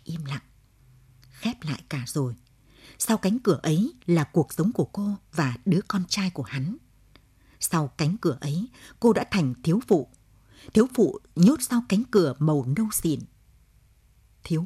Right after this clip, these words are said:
phụ tuổi hăm hai. Qua cầu Trương Dương,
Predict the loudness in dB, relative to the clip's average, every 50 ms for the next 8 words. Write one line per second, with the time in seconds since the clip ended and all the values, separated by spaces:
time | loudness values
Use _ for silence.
0 | -6 -6 -6 -4 -4 -6 -8 _ _ _ _ 0 0 0 0 -2 -6 -12 -14 -12
1 | -10 -10 -10 -12 -12 -10 -8 -8 -8 -8 -12 _ _ _ _ _ _ _ _ _
2 | _ _ _ _ _ _ _ _ _ _ _ _ _ _ _ _ _ _ _ _
3 | _ _ _ _ _ _ _ _ _ _ _ _ _ _ _ _ _ _ _ _
4 | -2 0 2 2 2 0 0 0 0 0 0 0 0 -2 -2 -2 0 0 0 0
5 | 0 -2